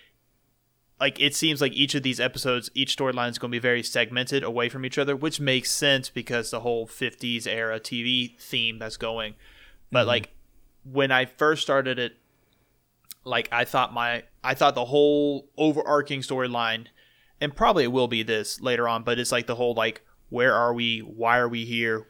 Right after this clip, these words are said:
Speaker 1: Why does it look like this kind of thing?
Speaker 2: Mm-hmm. Yeah.
Speaker 1: Um,
Speaker 2: I think
Speaker 1: but, mm.
Speaker 2: they're gonna, and from some of the promotional material, um, I think it's going to be, like, later they're trying to get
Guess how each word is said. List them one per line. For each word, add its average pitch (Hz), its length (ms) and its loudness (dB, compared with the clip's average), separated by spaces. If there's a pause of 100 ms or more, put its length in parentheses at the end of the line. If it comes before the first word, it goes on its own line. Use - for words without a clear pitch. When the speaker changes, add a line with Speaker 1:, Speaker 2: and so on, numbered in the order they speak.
(120)
Speaker 1:
Why 120 340 6
does 139 220 2
it 117 80 0
look 123 420 -4
like 110 320 -10
this 110 460 -6
kind 110 240 -6
of 98 80 -10
thing? 113 260 -4
Speaker 2:
Mm-hmm. 113 120 -10 (380)
Yeah. 110 300 -2
Speaker 1:
Um, 101 100 -12 (600)
Speaker 2:
I 123 80 -2
think 208 240 2 (320)
Speaker 1:
but, - 60 -20
mm. 78 180 -18 (280)
Speaker 2:
they're 123 220 -2
gonna, 123 340 -4
and 143 240 -2
from 156 300 2
some 151 240 0
of 123 220 0
the 110 360 -4 (440)
promotional 117 540 -2
material, 165 560 0 (760)
um, 107 440 -2 (720)
I 113 80 -6
think 120 180 -4
it's 110 140 -8
going 117 260 -4
to 110 60 -8
be, 107 300 -8
like, 101 480 -6 (1500)
later 120 440 -2
they're 107 160 -6
trying 113 400 -4
to 113 80 -8
get 107 380 -8